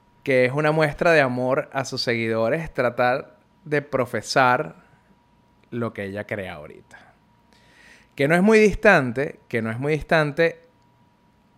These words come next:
a lo que puedo hacer yo. Desde que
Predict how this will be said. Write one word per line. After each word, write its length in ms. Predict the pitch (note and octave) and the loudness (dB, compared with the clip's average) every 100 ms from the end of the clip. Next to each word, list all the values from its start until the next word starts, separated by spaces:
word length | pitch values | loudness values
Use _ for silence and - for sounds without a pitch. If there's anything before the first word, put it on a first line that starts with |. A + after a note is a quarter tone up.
| - | -6
a 200 | C3 B2+ | -4 -2
lo 340 | B2+ B2+ A#2 | 0 0 -2
que 520 | B2 A#2+ A2+ G#2+ G2 _ _ _ _ - | -2 -2 -2 -4 -8 _ _ _ _ -14
puedo 180 | - A#2 | -4 -2
hacer 340 | G#2 - G#2 G2 | -2 -6 -8 -4
yo. 420 | F#3+ C4 G#2 - _ _ _ _ _ _ _ _ _ _ _ _ _ _ _ _ _ | -2 -2 -4 -12 _ _ _ _ _ _ _ _ _ _ _ _ _ _ _ _ _
Desde 680 | B2+ A#2 B2 C3+ C3 C3+ C3 | -18 -8 0 0 0 -2 -2
que 640 | C3+ C3 B2+ B2 A2+ - | 0 0 2 2 -2 -6